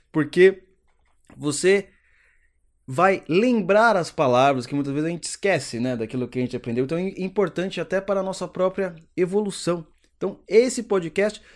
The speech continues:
vai ser muito importante. E também não se esqueça de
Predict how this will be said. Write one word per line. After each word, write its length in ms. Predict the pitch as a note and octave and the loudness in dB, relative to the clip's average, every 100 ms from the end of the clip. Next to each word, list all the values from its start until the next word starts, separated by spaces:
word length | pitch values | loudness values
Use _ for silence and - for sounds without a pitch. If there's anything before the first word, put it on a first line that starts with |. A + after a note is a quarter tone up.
| - _ | -20 _
vai 80 | E3+ | -2
ser 80 | G3 | 2
muito 220 | A3 A#3 | 2 2
importante. 720 | A#3+ A#3 E3+ G3 D3+ - A2 - _ | 0 0 2 2 0 -4 -12 -16 _
E 60 | F3+ | -4
também 260 | G#3 G3+ A3 | 0 2 2
não 100 | B3+ | 0
se 80 | |
esqueça 720 | C4+ - G#3 B3 - E3 A2+ - | -2 -2 2 2 2 -4 -8 -8
de 400 | C3 G#3 A#3 | 4 6 6